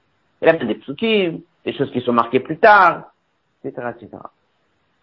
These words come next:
Là-dessus, il y a trois questions simples. Yesh Lavin, Aleph. Pirouche Zé, ce pshat de Rashi, ou à la milim, il est sur les mots,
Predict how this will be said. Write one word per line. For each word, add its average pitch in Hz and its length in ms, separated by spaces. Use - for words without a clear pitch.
Là-dessus, 190 240
il 214 40
y 202 40
a 180 60
trois 170 180
questions 147 380
simples. 101 280
Yesh 143 220
Lavin, 107 440
Aleph. 120 300
Pirouche 202 400
Zé, 170 460
ce - 120
pshat 170 280
de 165 100
Rashi, 143 680
ou 123 100
à 135 60
la 139 120
milim, 139 360
il 135 80
est 127 140
sur 131 120
les 127 120
mots, 139 540